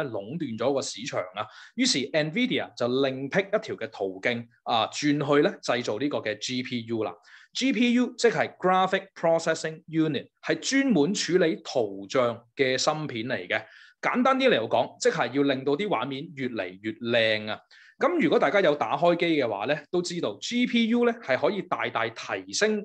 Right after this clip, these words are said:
畫質以及流暢度嘅。就算你平時睇片嗰陣時啦，啲畫質都係會靚仔好多㗎。嗱，打機永遠都係人類娛樂嘅需求嚟嘅，而打得機嘅人咧，都會希望個畫面係越嚟越逼真，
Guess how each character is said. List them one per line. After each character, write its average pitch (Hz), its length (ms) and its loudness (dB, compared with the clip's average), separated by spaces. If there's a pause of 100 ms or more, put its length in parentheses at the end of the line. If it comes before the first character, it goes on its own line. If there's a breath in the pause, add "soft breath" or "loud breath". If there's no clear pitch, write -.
畫 110 280 -2
質 185 240 0
以 139 120 0
及 - 40 -8
流 101 440 -4
暢 117 320 0
度 98 200 0
嘅。 104 140 -4 (320 loud breath)
就 214 140 6
算 240 180 4
你 240 80 6
平 120 300 -2
時 117 200 -4
睇 135 400 -2
片 131 280 -2
嗰 175 180 6
陣 180 60 2
時 123 200 0
啦， 185 220 0
啲 247 140 -4
畫 127 260 0
質 185 240 -2
都 254 180 4
係 127 160 -2
會 123 120 -4
靚 120 280 -4
仔 107 120 -8 (100)
好 110 180 -4
多 113 240 0
㗎。 92 120 -10 (400 soft breath)
嗱， - 260 -4
打 135 300 2
機 254 400 2
永 147 80 2
遠 208 120 2
都 240 140 6
係 131 180 0
人 113 120 -4 (160)
類 120 400 -2
娛 101 320 -14
樂 117 200 2
嘅 135 140 0
需 185 300 2
求 92 280 -4
嚟 87 160 -10
嘅， 104 100 -4
而 - 520 -8
打 156 220 0
得 294 100 2
機 262 120 2
嘅 220 180 6
人 113 160 0
咧， 196 260 -2
都 226 140 4
會 185 100 4
希 220 160 2
望 127 180 2
個 123 120 -2
畫 117 360 -2
面 143 220 0
係 123 200 -6
越 123 200 -6
嚟 90 160 -8
越 101 220 -12
逼 220 260 0 (100)
真， 202 240 4